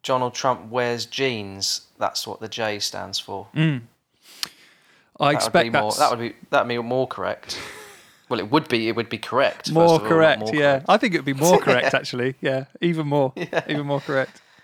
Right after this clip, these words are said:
Speaker 1: Even more correct. Okay, so Poland facts and Trump's jeans. There you go.
Speaker 2: So, uh, uh, you, you may not have the answer to this,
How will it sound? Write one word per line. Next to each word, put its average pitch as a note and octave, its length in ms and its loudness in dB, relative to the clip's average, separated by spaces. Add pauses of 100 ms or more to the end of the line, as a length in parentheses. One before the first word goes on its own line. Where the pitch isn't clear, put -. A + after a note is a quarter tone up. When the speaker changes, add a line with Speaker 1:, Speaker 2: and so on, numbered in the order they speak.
(640)
Speaker 1:
Even D3+ 260 -2
more B2+ 120 0
correct. - 540 -8
Okay, D#3+ 400 2
so C#3+ 280 2
Poland D#3 320 0
facts - 420 -2
and C3 340 -4 (120)
Trump's - 600 -4
jeans. F#2 480 -4
There G#2+ 140 0
you A2+ 120 -4
go. A2 280 2 (360)
Speaker 2:
So, G#3+ 240 4 (520)
uh, F#3 200 6 (120)
uh, F3+ 120 0 (160)
you, F#3+ 260 0
you E3+ 140 0
may F3+ 220 4
not D#3+ 120 2
have C#3 120 2
the C3+ 100 4
answer D3+ 320 2
to - 120 -8
this, - 380 -8